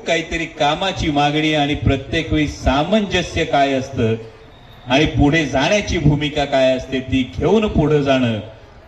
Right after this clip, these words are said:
हे काम नानांनी हे केलेलं आहे. आणि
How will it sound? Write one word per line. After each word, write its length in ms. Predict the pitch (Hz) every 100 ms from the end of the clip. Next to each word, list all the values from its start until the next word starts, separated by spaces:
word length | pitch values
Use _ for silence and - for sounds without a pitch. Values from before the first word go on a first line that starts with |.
| -
हे 160 | 127 180
काम 300 | - 160 151
नानांनी 480 | 143 135 135 135 127
हे 120 | 131
केलेलं 420 | 120 113 113 104
आहे. 140 | 98 107 - - - -
आणि 400 | 113 120 131 127